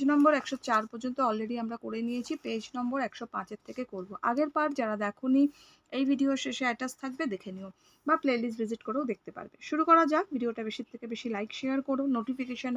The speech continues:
on রাখবে, যাতে যখনই ভিডিও আপলোড হোক তোমাদের কাছে পৌঁছে যায়। দেখো এখানে কি দিয়েছে, সবার প্রথমে এখান থেকে আমরা পড়বো। বলছে আফ্রিকার মানচিত্রে চিহ্নিত করো, সরি, আফ্রিকার মানচিত্রে, আহ, চিহ্নিত করো। কি কি দিয়েছে? আন্টার্কটিক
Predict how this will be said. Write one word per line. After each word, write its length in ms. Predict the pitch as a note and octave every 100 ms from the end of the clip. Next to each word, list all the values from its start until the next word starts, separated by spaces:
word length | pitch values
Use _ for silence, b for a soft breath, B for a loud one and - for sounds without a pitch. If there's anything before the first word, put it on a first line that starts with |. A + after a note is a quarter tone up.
| A3
on 140 | A#3
রাখবে, 360 | B3 B3 B3 C4+
যাতে 240 | A3 G#3
যখনই 320 | G3+ A3 C#4+
ভিডিও 240 | C#4+ B3+ B3+
আপলোড 320 | B3 B3 B3 -
হোক 100 | F4 -
তোমাদের 260 | G#3 G#3
কাছে 280 | G#3 G#3 F4
পৌঁছে 360 | - G3 - F#3
যায়। 120 | - - B B B B B -
দেখো 180 | D4+ G4
এখানে 240 | F#4 F#4+
কি 200 | - F4
দিয়েছে, 360 | D#4+ D#4+ D4+ F#4+
সবার 300 | D#4+ C#4+ C#4+
প্রথমে 300 | C#4+ C#4+ C#4+
এখান 200 | C4+ C4
থেকে 120 | C#4+
আমরা 200 | C4+ C#4+
পড়বো। 320 | C4 B3+ F#4
বলছে 240 | C#4 B3 -
আফ্রিকার 880 | A3+ A3+ - C#4+ C#4+ - D#4+ D#4+ D#4+
মানচিত্রে 680 | A#3 G#3 G#3 - A#3 - D#4 -
চিহ্নিত 320 | A3+ A3 G#3
করো, 200 | G3+ G3
সরি, 220 | - G3+ - B B B
আফ্রিকার 380 | A#3 C#4+ E4 D#4+
মানচিত্রে, 760 | A#3+ A#3 - C#4 - - D4+ E4 F4+ b b _
আহ, 360 | G#3+ G#3+ G#3+ G#3 G#3
চিহ্নিত 320 | C4 B3 B3
করো। 320 | A#3+ A3 C#4
কি 160 | F#4 C4
কি 120 | C4+
দিয়েছে? 520 | A#3+ B3+ B3 - D#4 -
আন্টার্কটিক 920 | G#3+ G#3+ G#3 A#3+ A#3+ A#3+ A#3 - C4+